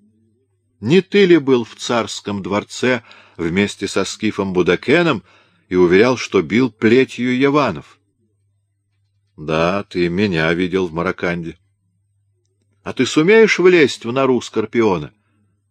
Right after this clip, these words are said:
«Для того, чтобы поймать киликасов,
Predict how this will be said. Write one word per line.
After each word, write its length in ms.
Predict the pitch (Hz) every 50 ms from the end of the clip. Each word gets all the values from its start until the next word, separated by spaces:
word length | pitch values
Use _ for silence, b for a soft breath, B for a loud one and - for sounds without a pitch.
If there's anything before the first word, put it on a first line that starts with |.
| _ _ _ _ _ _ _ _ _ _ _ _ _ -
«Для 200 | 76 73 80 76
того, 280 | - 92 87 92 87
чтобы 320 | - - - 85 87 87 -
поймать 420 | 90 87 85 82 87 87 85 -
киликасов, 840 | - - 87 80 78 - - 113 120 120 - - 92 - - _